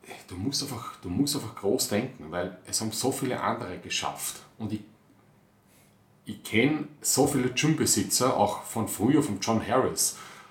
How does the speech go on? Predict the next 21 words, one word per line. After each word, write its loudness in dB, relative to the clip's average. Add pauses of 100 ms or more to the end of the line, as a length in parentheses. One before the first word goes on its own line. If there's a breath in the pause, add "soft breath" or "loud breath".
(140 loud breath)
und -12
die -10
hatten, 4 (240)
ohne 8
das 2
auch -6
jetzt -2
zu -4
werten, 4
weil -2
es -4
sind 0
viele -2
auch 0
erfolgreich 0
auf -12
andere 2
Art -2
und -8
Weise, -8
aber 2